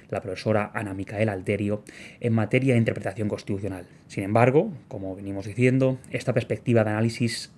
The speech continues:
está en una parte importante olvidada de las aulas de derecho constitucional, y hoy queremos poner nuestro pequeño granito de arena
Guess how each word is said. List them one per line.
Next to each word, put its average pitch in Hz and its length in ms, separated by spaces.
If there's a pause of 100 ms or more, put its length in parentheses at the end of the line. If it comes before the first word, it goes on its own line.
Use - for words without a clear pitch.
está 117 400
en 110 80
una 131 160
parte 117 240
importante 113 760
olvidada 113 500
de 120 60
las 104 200
aulas 117 320
de 110 60
derecho 104 240
constitucional, 110 640 (180)
y 120 120
hoy 127 80
queremos 117 300
poner 113 260
nuestro 110 280
pequeño 117 300
granito 110 300
de 104 60
arena 107 340